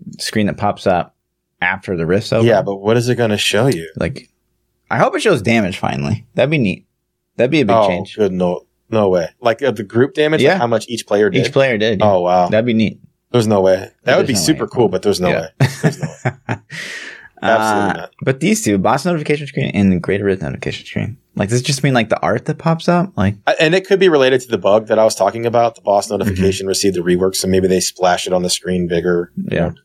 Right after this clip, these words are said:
Speaker 2: tell you, you got 'em.
Speaker 1: Sure.
Speaker 2: I don't, I don't know.
Speaker 1: Could be welcome.
Speaker 2: We'll see.
Speaker 1: Yeah.
Speaker 2: We'll see.
Speaker 1: Yeah.
Speaker 2: Yeah.
Speaker 1: Uh, matchmaking no longer prevents a player from joining a game while Greater Rift is already in progress. So, like, we're regressing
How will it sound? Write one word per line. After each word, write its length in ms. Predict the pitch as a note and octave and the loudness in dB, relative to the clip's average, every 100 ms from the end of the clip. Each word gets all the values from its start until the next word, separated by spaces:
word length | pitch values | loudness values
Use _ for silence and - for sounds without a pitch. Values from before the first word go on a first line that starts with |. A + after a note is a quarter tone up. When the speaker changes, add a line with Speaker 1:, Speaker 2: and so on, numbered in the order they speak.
| _ | _
Speaker 2:
tell 120 | E2+ E2+ | -12 -12
you, 120 | E2+ _ _ | -14 _ _
you 160 | E2 F2 _ | -20 -20 _
got 160 | E2+ E2+ | -6 -6
'em. 140 | E2+ - - | -8 -16 -10
Speaker 1:
Sure. 320 | - C3 G#2 _ _ _ _ _ _ _ - | -4 -4 -4 _ _ _ _ _ _ _ -8
Speaker 2:
I 60 | |
don't, 180 | F#2+ F#2 - | -6 -8 -4
I 80 | B2+ | -2
don't 80 | |
know. 80 | C#3+ | 0
Speaker 1:
Could 80 | E3+ | 2
be 80 | F3 | 2
welcome. 160 | A#2+ | 4
Speaker 2:
We'll 80 | C#3 | 2
see. 260 | C#3 C3 C#3 - | 2 0 0 -6
Speaker 1:
Yeah. 240 | A2+ B2+ C3+ | -6 -2 -2
Speaker 2:
We'll 100 | C3 | -2
see. 240 | A#2 A2 _ - | -6 -6 _ -4
Speaker 1:
Yeah. 200 | A2+ A2+ _ _ - | -4 -4 _ _ -12
Speaker 2:
Yeah. 120 | F2+ - _ _ _ _ _ _ - | -12 -14 _ _ _ _ _ _ -2
Speaker 1:
Uh, 400 | B2+ B2+ B2+ B2+ | 2 4 2 2
matchmaking 640 | B2+ F#3+ - F#3+ E3+ D#3 | 0 -2 0 -2 0 2
no 140 | C3 C#3 | 4 4
longer 240 | E3 E3 | 4 2
prevents 360 | C#3+ A#2+ A2 - | 0 0 0 -2
a 160 | - G2 | -2 -2
player 480 | G2 - C3+ D#3 B2 | -2 0 2 2 0
from 140 | A2 | -2
joining 380 | G#2 A2 A2 G#2+ | 0 2 4 2
a 80 | E2 | 0
game 280 | E2+ F#2 F#2+ | 0 2 2
while 120 | E2+ | 2
Greater 240 | D#2+ E2 E2+ | 2 0 0
Rift 240 | F2 - | -2 -4
is 80 | D#2 | -6
already 240 | - D#2 | -4 -2
in 80 | C#2+ | -4
progress. 540 | C2+ G#2 A2 A2+ - - | -2 0 0 -4 -10 -12
So, 200 | - D#2+ | -6 -2
like, 240 | E2+ - | -2 -2
we're 100 | F2+ | -4
regressing 720 | - F#2 G#2+ G#2+ - A2+ A2+ | -2 0 0 0 -2 -4 -6